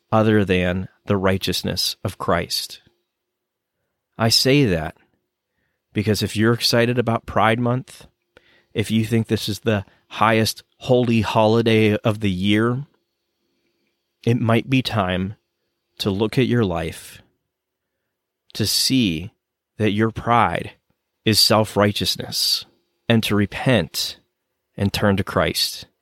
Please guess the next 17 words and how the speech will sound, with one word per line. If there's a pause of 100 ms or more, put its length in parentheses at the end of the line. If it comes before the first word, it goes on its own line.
(420)
as
your
Savior. (2250)
Hey,
thanks
so
much
for (120)
tuning
in
today. (1080)
I
hope
you
enjoyed
the
podcast,